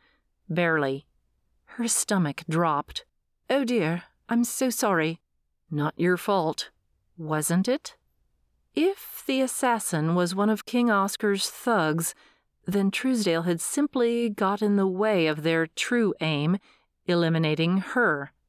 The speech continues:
Perhaps by saving her at the party, Truesdale had forced himself into the line of fire. On the other hand, his knowledge of the invisibility serum was in itself an odd coincidence.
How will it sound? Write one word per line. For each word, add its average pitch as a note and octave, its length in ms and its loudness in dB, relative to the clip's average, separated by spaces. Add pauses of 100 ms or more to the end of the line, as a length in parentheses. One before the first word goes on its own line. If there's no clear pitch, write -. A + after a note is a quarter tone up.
(340)
Perhaps - 480 -4
by D#3+ 200 -4
saving E3+ 560 -2
her D#3 200 -2
at D#3+ 120 -2
the D#3+ 80 -8
party, F3 400 0
Truesdale F3+ 460 -2
had E3+ 200 -2
forced - 500 -2
himself F3 840 -2
into F#3+ 200 0
the D#3+ 80 0
line E3 280 2
of D#3+ 100 -2
fire. F3+ 520 0 (720)
On D#4+ 140 0
the B3+ 160 2
other E3+ 200 0
hand, D#3+ 480 0
his A#3+ 300 -2
knowledge E3 540 2
of E3 140 0
the E3 140 2
invisibility E3 680 0
serum E3 500 0
was D#3+ 200 0
in E3+ 120 0
itself F#3+ 600 -2
an D#3+ 140 -2 (100)
odd D#3 360 0
coincidence. D#3+ 840 -2